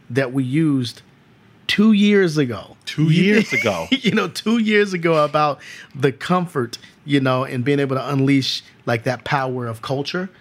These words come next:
Speaker 1: And the majority of people, seventy-some percent, said that they weren't comfortable doing it.
Speaker 2: Weren't comfortable doing it. And I see it.
Speaker 1: Mm-hmm.
Speaker 2: I see it every day. And also in episode ten, we also pointed out three secrets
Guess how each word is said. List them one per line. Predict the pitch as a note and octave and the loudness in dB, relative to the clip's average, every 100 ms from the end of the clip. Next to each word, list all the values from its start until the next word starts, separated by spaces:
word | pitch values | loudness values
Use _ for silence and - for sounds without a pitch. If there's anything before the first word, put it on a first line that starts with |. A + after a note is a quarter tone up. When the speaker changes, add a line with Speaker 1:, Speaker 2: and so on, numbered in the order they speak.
| - | -4
Speaker 1:
And | D3+ C3+ C3 | 0 0 0
the | C#3 | 0
majority | B2+ A#2+ D3 D3 | 0 2 0 0
of | C#3+ | -2
people, | D#3+ A#2+ | -4 -6
seventy-some | - C#3 C#3 C#3 D3 C#3 | -2 -2 -2 -4 -4 -4
percent, | C3+ A2+ D3 A2+ | -4 -4 -4 -4
said | C3 C3 A#2 | -6 -6 -6
that | A#2 C3 | -12 -6
they | C3 | -2
weren't | D3 D3+ | -2 -2
comfortable | D#3+ - D#3+ | -6 -8 -4
doing | E3 G#3 F3+ | -2 -2 -4
it. | |
Speaker 2:
Weren't | G#2 G2+ | -8 -4
comfortable | A2+ G#2 G#2+ G2+ | -4 -4 -6 -6
doing | G2 A#2+ D2+ | -4 -4 -6
it. | - | -10
And | G#2+ F#2+ F#2+ - _ - | -6 -4 -4 -8 _ -4
I | B2+ | -4
see | - G#2 G2+ | -2 -4 -4
it. | - - - | -6 -14 -4
Speaker 1:
Mm-hmm. | D3 C3+ D3+ | 0 2 2
Speaker 2:
I | F#3+ | 0
see | - G2+ | 0 0
it | G2+ | 2
every | F#2+ F2+ | -2 -4
day. | E2+ F#2 D#2+ - - - | -6 -6 -6 -10 -16 -4
And | C3 D#3 | -2 0
also | C#4+ - A#2+ | -2 0 0
in | G#2 | 0
episode | G2+ G#2 A2 G2 | -6 -6 -4 -4
ten, | - G#2+ A2 | -2 -2 0
we | D#3 | -2
also | C3 - G#2 G2 F#2 - | -2 -2 -2 -2 -4 -4
pointed | A2+ G#2 F2+ | -2 -2 -2
out | F2 - | -6 -8
three | G2+ G#2 | -10 -8
secrets | - A2 G2+ - G#1 - | -6 -8 -8 -10 -12 -12